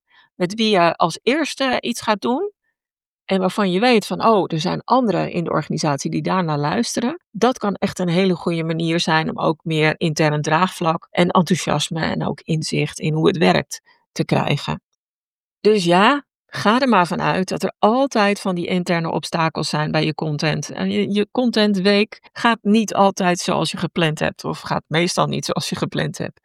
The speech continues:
En ik heb ook niet de illusie dat moedjes echt te voorkomen zijn. En dat we kunnen voorkomen dat ons vak op sommige mensen overkomt als even een leuk tekstje schrijven of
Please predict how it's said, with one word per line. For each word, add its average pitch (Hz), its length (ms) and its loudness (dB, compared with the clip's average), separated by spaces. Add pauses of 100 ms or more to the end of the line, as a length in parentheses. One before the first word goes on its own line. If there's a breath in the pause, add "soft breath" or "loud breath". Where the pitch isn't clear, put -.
En 196 140 2
ik 220 140 2
heb 233 240 4
ook 214 160 4
niet 226 220 4
de 202 100 0
illusie 226 600 0
dat 180 400 0
moedjes 214 600 0
echt - 420 -4 (140)
te 180 120 -6
voorkomen 170 540 0
zijn. 196 420 -2 (400 soft breath)
En 196 520 2 (320)
dat 190 420 2
we 180 560 2
kunnen 214 260 2
voorkomen 208 760 0
dat 180 380 0
ons 208 280 -2
vak 196 220 0
op 190 80 -8
sommige 185 320 0
mensen 175 240 0
overkomt 170 600 0
als 160 360 0 (160)
even 160 340 2
een 156 80 2
leuk 147 260 2
tekstje - 300 -8
schrijven - 560 -4
of - 320 -4